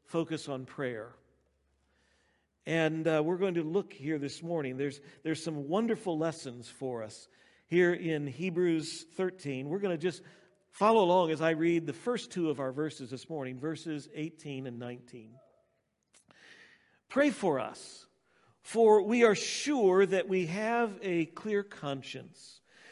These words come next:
desiring to act honorably in all things. I urge you the more earnestly to do this in order that I may be restored to you the sooner."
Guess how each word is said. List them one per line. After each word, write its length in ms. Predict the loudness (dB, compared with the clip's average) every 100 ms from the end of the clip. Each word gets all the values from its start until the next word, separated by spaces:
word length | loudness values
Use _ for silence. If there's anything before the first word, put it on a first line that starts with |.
| -6
desiring 640 | -2 2 4 6 6 4 4
to 240 | 2 0 0
act 320 | 0 0 -4 -6
honorably 880 | -2 0 2 0 0 0 0 -2 -4
in 180 | -4 -4
all 260 | -4 -4
things. 880 | -4 -6 -6 -8 -12 -18 -20 -20 -20 _ _ _ -20 -20 -4
I 240 | 2 2 4
urge 340 | 6 6 4 -4
you 300 | -2 -4 -6 -18 _ _ _ _ -4
the 80 | -2
more 400 | 2 4 2 2 2
earnestly 580 | 4 4 0 -4 -4
to 180 | -4 -6
do 280 | -6 -2 -2
this 360 | 2 0 0 -4
in 140 | -8
order 480 | -4 2 2 4 2
that 300 | 0 -4 -2
I 200 | -2 -2
may 340 | 0 2 2
be 240 | -2 -4 -4
restored 640 | -6 -8 -10 -6 -6 -6
to 100 | -10
you 500 | -12 -10 -8 -8 -12 -16 _ _ _ _ _
the 100 | -14
sooner." 480 | -12 -8 -6 -6 -12